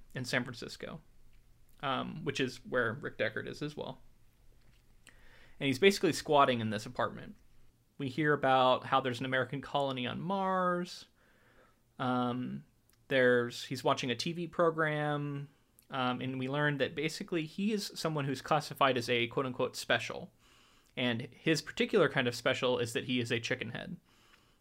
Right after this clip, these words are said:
Um, which it's a little bit unclear exactly what that means, uh, other than he's got some sort of impairment in his, like, cognitive abilities and his ability to,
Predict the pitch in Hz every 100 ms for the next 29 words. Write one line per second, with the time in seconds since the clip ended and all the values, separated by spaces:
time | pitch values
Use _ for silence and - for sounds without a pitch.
0 | - 123 120 110 107 143 143 - - 143
1 | 165 196 247 220 214 208 226 202 160 175
2 | 185 175 123 120 151 214 226 240 - -
3 | 143 151 156 160 160 151 135 151 139 156
4 | - 160 165 185 160 135 120 - 143 139
5 | 151 190 - _ _ - 135 131 139 123
6 | - 123 120 - _ _ _ _ _ _
7 | _ - - 147 143 147 147 156 160 165
8 | 170 170 165 131 120 127 127 127 127 127
9 | - 131 123